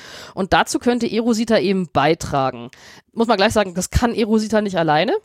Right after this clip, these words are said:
weil alles, was du im Röntgenbereich eben machen kannst, ist eben festzustellen, wie viele Photonen, wie viele Lichtteilchen aus diesen Galaxienhaufen gekommen sind.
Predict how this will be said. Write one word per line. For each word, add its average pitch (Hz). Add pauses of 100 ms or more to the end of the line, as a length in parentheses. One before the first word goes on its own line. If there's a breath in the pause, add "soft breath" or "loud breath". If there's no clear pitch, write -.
(440 loud breath)
weil -
alles, 214
was 214
du -
im 170
Röntgenbereich 208
eben 185
machen 214
kannst, 233 (240)
ist -
eben 190
festzustellen, 190
wie 233
viele 220 (280 soft breath)
Photonen, 262
wie 214
viele 196
Lichtteilchen 196
aus 196
diesen 196
Galaxienhaufen 180
gekommen 208
sind. 302